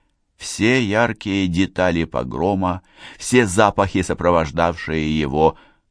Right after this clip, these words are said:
наполнили меня настоящим страхом смерти. Мы уже приблизились к повороту, когда Икена закричал: "Нет, нет, стойте! Нельзя нам идти по магистрали, на ней опасно!"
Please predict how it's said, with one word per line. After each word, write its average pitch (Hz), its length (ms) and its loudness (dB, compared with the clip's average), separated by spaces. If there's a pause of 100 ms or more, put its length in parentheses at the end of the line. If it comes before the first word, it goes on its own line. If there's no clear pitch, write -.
(360)
наполнили 98 800 0
меня 87 380 2
настоящим 82 760 -2
страхом 73 580 -4
смерти. 76 800 -4 (880)
Мы 73 180 -2
уже 98 320 2
приблизились 90 800 -2
к - 80 -20
повороту, 73 720 -4 (520)
когда 87 420 0
Икена 82 400 -2
закричал: 71 680 -8 (400)
"Нет, 147 320 2
нет, 165 320 0
стойте! 165 720 2 (380)
Нельзя 156 420 2
нам 170 220 0
идти 175 240 -4
по 156 140 0
магистрали, 156 760 2
на 117 200 2
ней 143 240 2
опасно!" 147 680 2